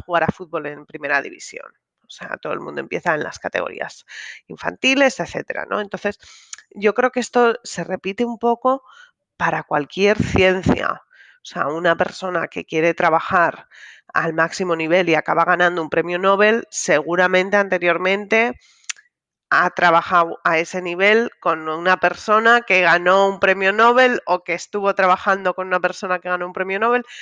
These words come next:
y por eso sé que ge-, se generan estos, eh, bolsas de oportunidad. Hay que ser inteligente en, en, en detectarlas y luego, especialmente en ciencia,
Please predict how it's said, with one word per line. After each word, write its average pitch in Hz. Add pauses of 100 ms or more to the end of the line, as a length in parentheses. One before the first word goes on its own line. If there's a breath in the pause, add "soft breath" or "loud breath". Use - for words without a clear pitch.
(240 loud breath)
y 214
por 190
eso 208
sé 214
que -
ge-, -
se -
generan 180
estos, 220 (460 loud breath)
eh, 170 (840)
bolsas 180
de 220
oportunidad. 180
Hay 180
que 185
ser 196
inteligente 208
en, 208
en, 208 (640)
en 202
detectarlas 247 (1080 loud breath)
y 214
luego, 254 (560)
especialmente 208
en 233
ciencia, 233